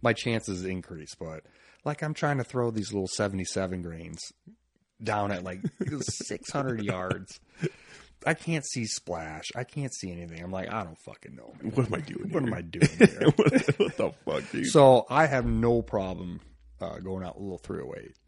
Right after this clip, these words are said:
Speaker 2: No, I, I mean, I, I wouldn't have a problem with you. And if, if that's what I really wanna do, that's all I have, then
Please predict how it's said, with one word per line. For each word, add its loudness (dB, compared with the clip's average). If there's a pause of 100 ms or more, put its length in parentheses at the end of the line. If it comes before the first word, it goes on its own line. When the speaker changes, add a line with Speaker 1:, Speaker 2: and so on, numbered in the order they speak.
(320)
Speaker 2:
No, 10
I, 8
I 6
mean, 10
I, 8
I 6
wouldn't 0
have -4
a -18
problem -2
with -10
you. 2
And 4
if, -4 (140)
if -2
that's 4
what 6
I 8
really 2
wanna 0
do, -2 (300)
that's -4
all 2
I 6
have, 0 (160)
then -2